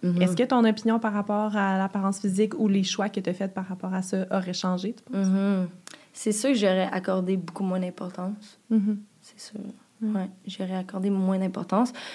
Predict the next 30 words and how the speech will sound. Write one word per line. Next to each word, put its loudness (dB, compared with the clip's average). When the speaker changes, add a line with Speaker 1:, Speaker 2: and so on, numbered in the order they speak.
Speaker 1:
Je 6
sais 6
pas 8
à 4
quel 6
point 6
ça 4
l'aurait 6
changé, 4
genre 6
jusqu'au 2
point 2
de 6
dire « 4
j'aurais 4
pas 0
fait -2
ma 2
chirurgie » 4
Speaker 2:
Ouais. 2
Speaker 1:
parce 0
que -2
je 0
suis -2
vraiment 6
contente. 4
Puis -6
je -6
pense 4
que -2